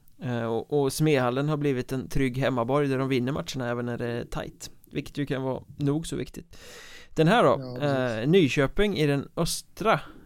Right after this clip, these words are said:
Speaker 1: vårserien snittar så här långt fyra minuter, utvisningsminuter per match. Det är ofantligt lite.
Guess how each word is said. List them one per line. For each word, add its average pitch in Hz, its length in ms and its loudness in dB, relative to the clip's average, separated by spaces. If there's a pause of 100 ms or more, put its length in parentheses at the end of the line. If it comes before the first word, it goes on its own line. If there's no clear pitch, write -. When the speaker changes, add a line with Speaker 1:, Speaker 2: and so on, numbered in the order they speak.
Speaker 1:
vårserien 120 640 -2 (680)
snittar 143 840 0
så - 120 0
här 175 160 4
långt 135 440 0 (440)
fyra 151 340 2
minuter, 147 680 0 (140)
utvisningsminuter 135 840 0
per 139 240 4
match. - 520 -4 (1800)
Det 147 240 2
är 87 60 0
ofantligt 123 460 -4
lite. 131 320 -6